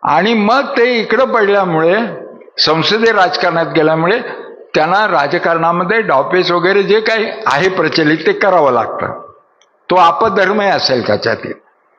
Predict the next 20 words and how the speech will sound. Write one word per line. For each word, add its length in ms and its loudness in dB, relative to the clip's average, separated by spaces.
पण 140 2
त्यांचे 400 2
नेहमी 760 0
यशवंतराव 580 2
चव्हाण 380 2
नेते 300 0
राहिले, 420 2
पण 160 2
त्यांनी 340 2
आणि 220 2
माझे 360 2
नेते 540 0
चंद्रशेखर 720 0
हे 80 2
दोघं 300 2
कॉमन 420 0
होते. 240 -6
शरद 260 2
पवारही 420 2
चंद्रशेखरना 800 0